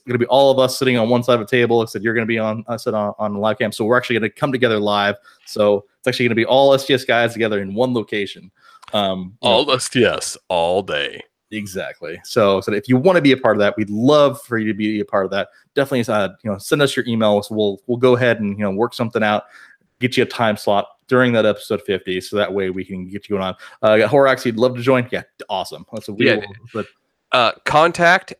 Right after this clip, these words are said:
Speaker 2: at S T S guys dot com. Shoot
Speaker 1: I'm gonna
Speaker 2: us,
Speaker 1: throw that,
Speaker 2: uh,
Speaker 1: I'm gonna throw that in the chat right
Speaker 2: Yeah.
Speaker 1: now.
Speaker 2: Yeah,
Speaker 1: Um,
Speaker 2: shoot us your, shoot us your email.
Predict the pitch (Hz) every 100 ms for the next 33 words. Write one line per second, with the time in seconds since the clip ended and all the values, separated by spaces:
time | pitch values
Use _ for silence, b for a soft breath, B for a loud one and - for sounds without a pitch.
0 | - 113 113 139 _ - 117 - - 120
1 | - 120 113 - 104 - - 104 80 90
2 | - - - 110 120 - - 123 113 101
3 | 95 - 127 123 147 139 123 120 - 120
4 | 107 101 98 90 90 90 95 - b b
5 | b - 104 101 - 139 151 - 160 147
6 | 143 143 127 - 127 143 180 175 135 113
7 | 95 90 95